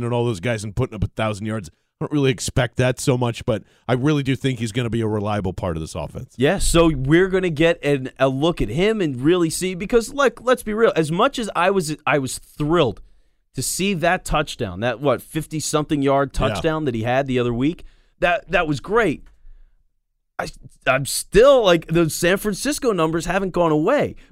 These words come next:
Speaker 2: But
Speaker 1: Yep.
Speaker 2: to get this chance now to see him out there, to see him against a guy that, yeah, I, hey, like, I think Breland's been solid too at times, and, and I've, uh, I don't know, I don't feel great about it all the time, but, uh, that he's a Redskin. But in this case,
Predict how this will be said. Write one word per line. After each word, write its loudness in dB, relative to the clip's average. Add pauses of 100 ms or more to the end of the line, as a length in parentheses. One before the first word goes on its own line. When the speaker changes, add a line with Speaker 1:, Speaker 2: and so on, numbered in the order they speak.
Speaker 2:
But 0
Speaker 1:
Yep. -6
Speaker 2:
to 0
get -2
this -6
chance -4
now 0
to -2
see -6
him -2
out 0
there, 0
to -2
see -6
him -2
against -2
a -2
guy 6
that, -2
yeah, -4
I, 0
hey, 2
like, 2
I 2
think -4
Breland's 0
been -2
solid 2
too 0
at -2
times, -4
and, -4
and -6
I've, -2 (200)
uh, -4 (360)
I -2
don't 0
know, 0
I 2
don't 0
feel -2
great 0
about 0
it -4
all 0
the -8
time, 0
but, -2
uh, 2
that 0
he's -4
a -6
Redskin. 0
But 0 (260)
in -2
this 0
case, 2